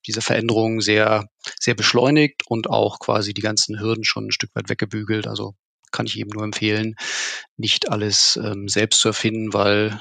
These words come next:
auch wenn man glaubt, man steht auf Leinhof weiter Flur und noch nie hat sich jemand damit befasst, in der Regel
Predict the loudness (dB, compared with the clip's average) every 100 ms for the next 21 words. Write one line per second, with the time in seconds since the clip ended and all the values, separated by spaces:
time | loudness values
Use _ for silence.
0 | -6 -2 2 2 4 4 2 0 0 0
1 | 0 0 2 2 2 0 0 -2 -2 -2
2 | -2 -4 -4 -2 -2 0 -2 0 0 0
3 | 0 -2 -2 0 2 2 -2 -12 -12 -14
4 | -20 _ 2 4 6 6 6 6 4